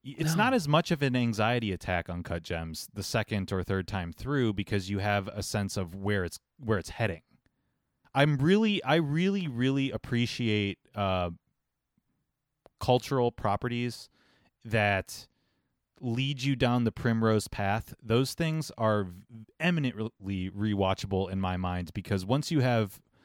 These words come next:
Speaker 1: knowledge of the end, you can appreciate all the immaculate detail along the way.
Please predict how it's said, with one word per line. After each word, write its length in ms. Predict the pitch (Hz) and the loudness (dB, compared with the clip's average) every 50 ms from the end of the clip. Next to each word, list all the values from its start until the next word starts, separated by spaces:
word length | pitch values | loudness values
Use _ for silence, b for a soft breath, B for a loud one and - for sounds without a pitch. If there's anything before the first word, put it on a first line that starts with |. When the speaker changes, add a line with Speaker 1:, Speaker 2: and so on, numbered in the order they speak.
| b b b | b b b
Speaker 1:
knowledge 800 | 117 110 107 107 120 123 120 110 101 90 85 82 - - - - | 0 4 6 6 6 6 6 4 2 0 0 -4 -8 -10 -10 -6
of 220 | - 110 98 92 | -4 -4 -2 -2
the 180 | 92 101 98 98 - | -2 -4 -4 -4 -4
end, 420 | 95 92 98 107 117 131 - - b b b b | -4 -2 0 0 -2 -2 -4 -8 b b b b
you 140 | b 120 120 | b 0 2
can 140 | - - 123 | 4 4 2
appreciate 600 | 110 - - 127 123 113 - - 123 110 107 104 | 2 2 0 2 2 2 2 2 2 2 2 2
all 120 | 104 98 | 2 0
the 120 | 98 104 101 | 0 0 0
immaculate 600 | 95 95 98 95 95 - - 104 87 90 87 87 | 0 0 0 -2 -2 -2 -4 -4 -4 -4 -6 -6
detail 680 | 92 95 95 - - 92 87 85 82 82 82 80 - _ _ _ _ _ _ _ _ _ _ | -6 -6 -6 -4 -4 -4 -2 -2 -2 -2 -4 -4 -8 _ _ _ _ _ _ _ _ _ _
along 360 | 120 117 107 104 98 95 90 | 2 4 4 4 4 2 0
the 80 | 87 80 | -2 -4
way. 360 | 80 82 80 - - 85 | -4 -6 -6 -8 -12 -16